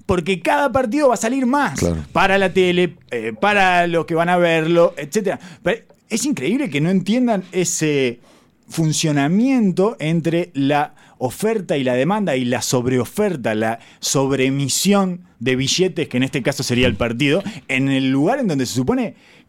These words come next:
Speaker 1: que el capitalismo reina. Y no lo entienden.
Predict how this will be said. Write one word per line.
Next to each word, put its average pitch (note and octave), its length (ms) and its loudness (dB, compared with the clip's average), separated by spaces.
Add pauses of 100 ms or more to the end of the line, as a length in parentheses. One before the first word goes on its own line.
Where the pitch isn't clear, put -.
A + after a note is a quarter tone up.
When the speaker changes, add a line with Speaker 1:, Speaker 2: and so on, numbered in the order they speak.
Speaker 1:
que B2+ 340 0 (100)
el A#2 200 -2
capitalismo C#3+ 640 0
reina. E3+ 540 0 (120)
Y - 40 2
no B3 100 4
lo E4+ 60 4
entienden. B3 520 2